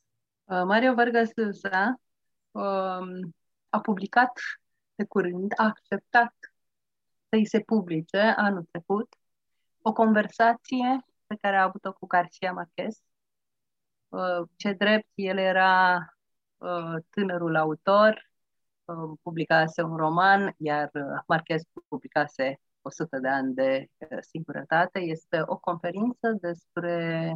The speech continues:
literatura, uh, sud-americană, dar în același timp despre, uh, literatură, despre narațiune, despre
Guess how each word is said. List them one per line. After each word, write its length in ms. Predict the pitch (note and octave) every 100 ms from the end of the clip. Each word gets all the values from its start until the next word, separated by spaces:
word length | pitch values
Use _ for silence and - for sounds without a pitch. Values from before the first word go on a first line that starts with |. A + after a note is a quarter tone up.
| D#3+
literatura, 1040 | F3 - E3+ E3 E3 D#3 D#3 D3+ D3 D3 - _ _ _ _
uh, 440 | - C#2+ C#2+ C#2+ C2+
sud-americană, 960 | - E3 D3 C#3 C#3 C#3 F#3 G3+ A3+
dar 160 | E3+ D#3
în 100 | D3
același 480 | D3+ - D3 C#3+ -
timp 260 | E3 F3 E3
despre, 680 | D#3 - _ - D#3 D#3+ E3 _ _
uh, 400 | C#3+ C#3+ C#3 C#3
literatură, 920 | D#3+ E3+ D#3+ D3 D3+ - F#3+ F3+ D3+
despre 320 | D3+ - D#3+
narațiune, 760 | D3+ D3 D3+ D3+ _ G#3+ G#3 D3+
despre 300 | D3 -